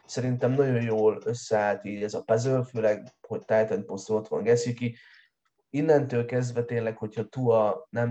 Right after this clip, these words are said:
tud a tavalyi teljesítményhez képest szintet lépni, akkor joggal lehet azt mondani, hogy bust lett, mivel a kisegítő személyzet, hogyha még ugye a fal-, erősítették is a falat, meg még a falat egy picit foltozgatják, akkor abszolút adott lesz neki.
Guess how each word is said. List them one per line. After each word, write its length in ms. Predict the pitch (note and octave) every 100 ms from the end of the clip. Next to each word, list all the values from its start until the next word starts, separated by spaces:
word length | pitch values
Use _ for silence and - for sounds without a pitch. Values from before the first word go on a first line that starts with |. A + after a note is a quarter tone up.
| A#2
tud 240 | - A2+ G#2 A2+ - _ _ _
a 400 | - G#2+ G#2+ G#2
tavalyi 320 | A#2+ A2+ G#2+
teljesítményhez 880 | G#2+ A2 G2 - F#2+ - G2+ F#2+ -
képest 360 | - - -
szintet 400 | - C3+ C3+ B2
lépni, 380 | B2 A#2+ A#2+ A#2+ - _ _
akkor 320 | - A#2+ - C3
joggal 320 | A#2+ A2+ G#2+
lehet 260 | G#2 G2+
azt 240 | E2 - -
mondani, 640 | G2 G#2 G#2+ G#2+ G#2 G#2 G#2+
hogy 180 | F#2+ G2
bust 320 | A#2 B2 -
lett, 260 | A#2+ A#2
mivel 640 | A2+ A2 A2 A2 A2 G2+ -
a 600 | - G#2 G#2 G#2 G2+ -
kisegítő 640 | - A#2+ A2+ G#2 G2 G2 -
személyzet, 720 | - A2+ A2 A2 A2+ A2+ - _ _ _ _
hogyha 380 | - A#2 A#2 A#2+
még 400 | A2 G#2+ G#2+ G2+
ugye 280 | - G2 G#2
a 60 | -
fal-, 380 | - A#2+ - -
erősítették 640 | C#3 D#3 F#3 D3+ C#3+ C3
is 140 | B2+
a 60 | B2+
falat, 380 | - A2 A2 -
meg 200 | F#2+ F#2+
még 180 | F#2+ G2+
a 80 | -
falat 340 | G#2+ G2+ F#2+
egy 100 | -
picit 300 | B2 A#2 B2
foltozgatják, 720 | C3+ C3+ B2+ A#2 A2+ - G#2+
akkor 280 | - - -
abszolút 420 | - - - -
adott 260 | - - -
lesz 200 | - -
neki. 220 | - _